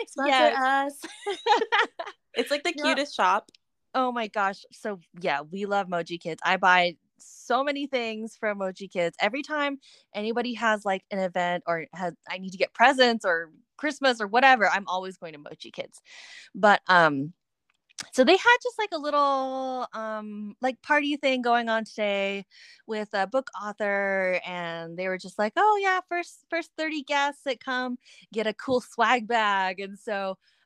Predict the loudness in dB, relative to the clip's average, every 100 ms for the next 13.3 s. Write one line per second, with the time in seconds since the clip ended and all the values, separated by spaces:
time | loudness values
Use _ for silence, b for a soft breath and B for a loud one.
0 | _ -10 -6 -6 -8 -14 -20 _ -4 -4
1 | -4 -8 -6 -4 0 0 0 -2 -4 -8
2 | -8 -12 -10 0 4 4 2 -4 -2 -2
3 | -2 -6 0 2 4 2 4 4 4 0
4 | -10 -2 0 2 0 -6 -6 2 2 2
5 | -4 -4 -4 -4 -2 -2 -2 -12 -10 -6
6 | -4 -2 -4 -6 -20 b b b b b
7 | -6 0 0 -2 -6 -8 -8 -8 -8 -8
8 | -4 2 4 6 4 4 2 -2 -8 -4
9 | -2 2 0 0 -6 -4 -6 -10 -12 -20
10 | -2 -2 4 6 8 6 4 0 -2 -6
11 | -6 -6 -6 -8 -2 -2 -2 -6 -4 -6
12 | -4 -8 -8 -2 -2 0 0 -2 -2 -6
13 | 0 2